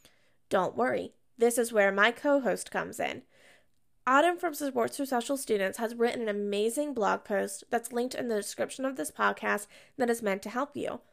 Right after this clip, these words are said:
And she is kind enough to come onto the podcast today and summarize that information for us. So I'd like you all to give me a warm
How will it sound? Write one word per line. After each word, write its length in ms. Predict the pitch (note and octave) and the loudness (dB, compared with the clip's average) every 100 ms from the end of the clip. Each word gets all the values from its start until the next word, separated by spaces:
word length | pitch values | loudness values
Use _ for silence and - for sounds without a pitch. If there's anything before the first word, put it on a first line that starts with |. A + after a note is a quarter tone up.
| _ _ _ | _ _ _
And 180 | - A#3+ | -4 -2
she 280 | A3+ C#4 D4+ | 0 0 2
is 260 | B3+ B3 - | 0 0 -2
kind 280 | B3+ A#3+ | -2 -2
enough 220 | C#4 D4 D4+ | 0 0 -2
to 80 | |
come 200 | - A#3+ | -2 0
onto 180 | A#3+ B3+ | 0 -2
the 80 | A3 | -4
podcast 580 | - A3 G#3+ A#3 G#3+ - | 0 0 0 -2 -2 -4
today 380 | A#3 B3 D4 - - - | 0 2 0 -2 -18 -16
and 180 | - G#3+ | -10 -6
summarize 540 | - A3 A3+ G3+ A3+ A3+ | 0 0 2 2 0 -2
that 180 | G3 | -4
information 480 | G3 G3 A3+ D4 G#3 | -6 -6 -6 -4 -8
for 200 | G3 G3 | -6 -4
us. 300 | G#3 A#3 - _ _ _ | -4 -6 -12 _ _ _
So 160 | - B3 | 0 2
I'd 120 | A3+ | 4
like 200 | A#3 A#3+ | 2 0
you 120 | C#4 | 0
all 360 | A#3+ A3+ A3+ B3+ _ _ | 2 4 2 0 _ _
to 460 | - B3 A3+ G#3 G#3+ | -8 -4 -2 -2 0
give 160 | A3 G#3+ | 0 0
me 140 | B3 | 0
a 60 | G#3+ | 0
warm 480 | G#3+ G3+ A3 C#4+ | 0 2 2 0